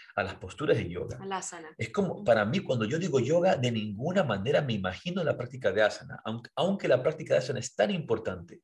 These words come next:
Speaker 1: Yo me estoy refiriendo a la práctica realmente de la meditación, porque eso es yoga, de la meditación. Si no hay meditación, no hay yoga. El valor del asana es en tanto y cuanto me sirve para prepararme a la meditación,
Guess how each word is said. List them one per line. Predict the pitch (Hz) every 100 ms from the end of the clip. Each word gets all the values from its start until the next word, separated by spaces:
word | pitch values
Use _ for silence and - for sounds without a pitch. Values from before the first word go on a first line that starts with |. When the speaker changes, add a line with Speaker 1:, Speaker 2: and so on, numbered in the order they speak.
| _ _ _ - -
Speaker 1:
Yo | 151
me | 196
estoy | 175
refiriendo | 175 - 113 156 151
a |
la | 110 -
práctica | 143 - 156 110
realmente | 107 110 135 131
de | 101 90
la | 92
meditación, | 92 101 123 127 117 120 123 - 95 - 110 87 87 -
porque | 101 98 110 131
eso | 139 107
es | 87
yoga, | 82 82 82 87 _ _ _
de | 98 101
la | 87 85
meditación. | 90 104 139 147 127 131 127 104 - 80 - _ _ _ _ - -
Si | - 120
no | 139 190 196
hay | 185 175
meditación, | 151 165 165 - - - 160 170 170 180
no | 107 107
hay | 101 87
yoga. | 82 80 - - _ _ _ _ _ _ _ _
El | 117 113
valor | 101 98 139 190
del | 175 143
asana | 156 - 147 143 143 - _
es | 131 131
en | 131 110 101
tanto | 98 151 175 170
y | 156 151
cuanto | - 147 151 127 104
me | 98
sirve | - 143 143 135
para | 113 95 95
prepararme | - 175 185 131 104 131 175 165 120
a | 101
la | 92
meditación, | 90 101 143 156 - 90 - 107 190